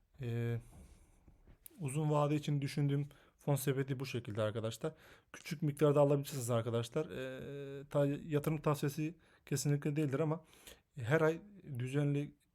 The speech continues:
e, alabilirsiniz. Birden almaktansa her ay düzenli bir şekilde, e, almanız daha mantıklı olur sizin için. E, dediğim gibi arkadaşlar bu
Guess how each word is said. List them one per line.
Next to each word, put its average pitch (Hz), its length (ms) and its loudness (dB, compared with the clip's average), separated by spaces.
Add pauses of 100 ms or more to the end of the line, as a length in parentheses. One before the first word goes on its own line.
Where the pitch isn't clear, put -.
(120)
e, 123 640 -10
alabilirsiniz. 135 760 -2 (440)
Birden 139 300 4
almaktansa 127 600 -2
her 127 140 0
ay 123 140 2
düzenli 123 280 0
bir 123 60 -8
şekilde, 120 400 -4 (540)
e, - 120 -8
almanız 120 420 0
daha 120 140 2
mantıklı 110 400 -2
olur 101 220 -4
sizin 101 240 -6
için. 165 300 -6 (1300)
E, 175 80 -12 (260)
dediğim 151 220 0
gibi 135 160 4
arkadaşlar 127 460 2
bu 143 160 -2